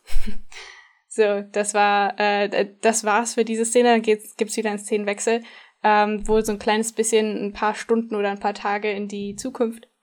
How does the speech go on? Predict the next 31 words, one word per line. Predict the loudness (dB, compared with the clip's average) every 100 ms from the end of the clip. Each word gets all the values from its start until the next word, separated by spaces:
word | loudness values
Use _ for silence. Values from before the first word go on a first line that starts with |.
| -8
ähm, | -4 -2 -2 -4 -4
wo | -2 -2 -4 -12 -10
Sanja | 0 2 2 -2 -4
und | -4
Professor | -6 -6 -4 -2 0 0 -2
Magnolika | -4 -4 -4 -4 -4
bei | -2 -4 -6 -10 _ _ -6
Kaffee | -2 0 0
und | -2
Kuchen | -6 -4 -4
sitzen | -4 -6 -6
und | -4 -4
Sanja | -4 -4 -4
mit | -6 -10 -6
Kate | 0 0 0
telefoniert | -2 -2 -6 -8 -8 -12 -20 _
und | -4 -2 -2
sie | -2
dafür | 0 0 2
lobt, | 4 4 2
dass | -4
sie | -4 -4
so |
eine | -2 -4
tolle | -2 2
Werbekampagne | 2 2 -2 -6 -4 -2 -2
mit | -2
dem | -2
Milotic | 0 2 0 -2 -6 -10 _
gemacht | -8 -8 -6 -4
hat. | -4